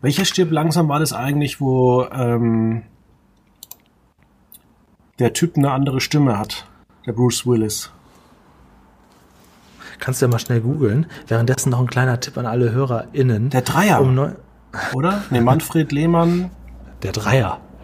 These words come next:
Speaker 2: Platz ist aus ihm heraus. Ähm, um neunzehn Uhr fünfzehn im Z D F. Horst Lichter sucht das Glück.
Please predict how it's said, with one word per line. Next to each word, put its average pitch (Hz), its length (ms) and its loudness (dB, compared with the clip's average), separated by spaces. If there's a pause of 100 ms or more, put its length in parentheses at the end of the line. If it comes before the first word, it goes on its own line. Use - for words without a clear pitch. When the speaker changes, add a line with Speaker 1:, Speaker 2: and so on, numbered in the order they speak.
(580)
Speaker 2:
Platz 123 220 -4
ist 135 120 -6
aus 117 100 0
ihm 123 180 0
heraus. 107 460 -2 (600)
Ähm, 110 380 0 (360)
um 120 160 2
neunzehn 165 440 0
Uhr 143 120 2
fünfzehn 104 800 -2
im 107 140 -4
Z - 260 -4
D - 60 -2
F. - 360 -6 (220)
Horst - 480 -2
Lichter 147 420 0
sucht 160 400 0
das 165 220 -4
Glück. 156 340 0